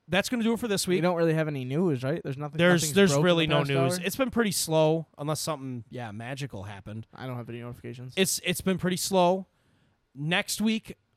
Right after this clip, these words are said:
Speaker 1: I promise we will have wide receivers.
Speaker 2: Fif-,
Speaker 1: If, if
Speaker 2: sixteen through
Speaker 1: someone doesn't
Speaker 2: forty-five.
Speaker 1: delete the list off my laptop,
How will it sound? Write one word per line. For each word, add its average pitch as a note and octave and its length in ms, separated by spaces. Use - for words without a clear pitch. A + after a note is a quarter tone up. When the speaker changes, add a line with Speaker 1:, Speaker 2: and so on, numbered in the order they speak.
Speaker 1:
I C#3+ 80
promise E3+ 600
we E3 100
will E3 100
have D3+ 180
wide D3 200
receivers. E3+ 600
Speaker 2:
Fif-, - 240
Speaker 1:
If, D3 160
if - 40
Speaker 2:
sixteen D#3+ 260
through D#3 100
Speaker 1:
someone F3 340
doesn't D#3 260
Speaker 2:
forty-five. C#3+ 200
Speaker 1:
delete D3+ 300
the D3+ 80
list C#3+ 280
off C#3 160
my C3+ 140
laptop, C3 580